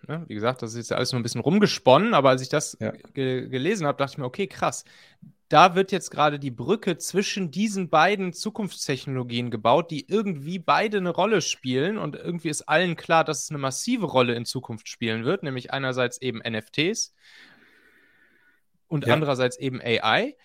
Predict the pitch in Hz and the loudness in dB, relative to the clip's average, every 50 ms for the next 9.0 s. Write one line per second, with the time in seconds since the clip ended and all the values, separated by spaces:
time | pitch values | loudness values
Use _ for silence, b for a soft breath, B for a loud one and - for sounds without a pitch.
0 | b b b b b 147 135 123 - 185 202 208 226 214 - 208 190 - - 165 | b b b b b -8 -2 2 4 4 4 4 0 -4 -4 -4 -4 -4 -4 -8
1 | - - 185 202 226 226 208 - - - - 196 196 196 190 175 170 175 175 156 | -6 -4 -4 -2 0 0 0 -2 -2 -2 -4 -4 -2 -2 -2 0 2 0 0 0
2 | 170 160 151 131 143 143 185 220 - - 202 175 165 165 - - - 185 185 - | 0 -2 -2 -2 -2 0 0 0 0 0 0 0 0 0 -2 -4 -2 -2 -2 -2
3 | - 165 147 156 156 - 160 - - 165 156 151 147 147 160 123 - - 120 101 | -4 -6 -6 -6 -6 -8 -8 -6 -2 0 0 0 0 0 -2 -4 -2 -2 -4 -4
4 | 101 101 - - - b b b b b b b b b b _ 117 110 110 143 | -4 -6 -12 -14 -18 b b b b b b b b b b _ -16 -8 -4 0
5 | 208 262 269 269 214 170 - - - 151 139 139 123 135 139 135 139 - - 165 | 2 4 6 6 6 4 4 2 0 0 0 0 0 -2 -2 -2 -2 -4 -6 -6
6 | 143 143 131 117 110 104 107 127 160 202 233 233 208 175 165 - - - - 135 | -6 -4 -6 -6 -6 -4 0 2 4 4 4 4 2 2 0 0 -2 -6 -4 -2
7 | 131 139 165 175 170 147 147 139 135 131 123 131 120 - - 147 147 143 131 131 | 2 4 4 4 4 4 2 2 2 0 0 -2 -2 -2 -2 -2 -4 -2 -2 -4
8 | 127 113 107 107 104 101 - 135 175 202 214 180 147 123 123 143 196 254 269 - | -4 -2 -2 -4 -2 -2 -4 -2 -2 0 -2 -2 -2 2 4 4 4 4 2 -2